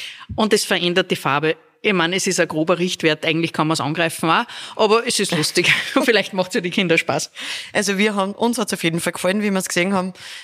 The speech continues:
Speaker 2: die Vorstellung, dass man das Pickerl aufpickt und auch für die Kinder vielleicht ganz interessant ist, dass sie die Farbe verändert,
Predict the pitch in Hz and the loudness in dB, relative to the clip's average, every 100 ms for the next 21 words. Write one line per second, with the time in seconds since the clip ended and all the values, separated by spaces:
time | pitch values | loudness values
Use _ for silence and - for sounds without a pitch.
0 | - 196 170 170 185 175 165 170 175 180 | -2 0 0 0 -2 0 0 0 0 0
1 | - - 160 156 - 170 165 - 165 160 | -4 -2 0 0 -2 -4 -4 -2 -2 0
2 | 156 165 160 202 240 247 220 208 196 196 | -2 -2 -2 0 0 0 -2 -2 -2 -2
3 | 180 180 170 156 - 165 151 - 156 156 | -2 -2 0 -2 -4 -2 -2 -2 -4 0
4 | 147 170 165 151 156 160 - | 0 0 0 -2 0 -2 -4